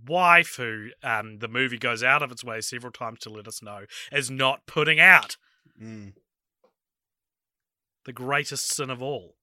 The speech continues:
Speaker 2: Mm. For a
Speaker 1: Um,
Speaker 2: woman.
Speaker 1: and <laughs> and the, the whole thing is just, it's like, it's so unnecessary and the consequences are so stupid. He nearly, like, loses his marriage. Like, why would you not, first of all, why would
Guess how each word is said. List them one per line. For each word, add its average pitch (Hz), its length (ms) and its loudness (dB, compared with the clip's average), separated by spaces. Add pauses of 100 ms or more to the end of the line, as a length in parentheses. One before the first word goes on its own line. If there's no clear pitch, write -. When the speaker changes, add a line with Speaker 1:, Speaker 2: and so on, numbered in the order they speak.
Speaker 2:
Mm. 98 260 -10 (520)
For 135 260 4
a 101 40 2
Speaker 1:
Um, 92 60 -4
Speaker 2:
woman. 151 240 -4
Speaker 1:
and 147 320 4 (760)
<laughs> - 60 -8 (1200)
and 175 300 8 (140)
the, 175 440 8 (120)
the 185 360 4
whole 220 240 6
thing 190 420 2
is 156 300 0
just, - 360 -6
it's 160 240 -2
like, 147 340 4 (760)
it's 180 160 2
so 208 240 8
unnecessary 175 760 4
and 147 140 4
the 151 60 -2
consequences 160 640 -4
are 131 40 -4
so 143 180 -2
stupid. 135 440 -2
He 131 100 -2
nearly, 139 260 0
like, 120 240 0
loses 127 400 -4
his 117 160 -10
marriage. 120 320 -2 (220)
Like, 190 220 6 (180)
why 202 280 8
would 240 180 2
you 233 100 4
not, 196 300 4 (100)
first 247 320 4
of 220 100 2
all, 180 120 2
why 180 260 4
would 175 340 0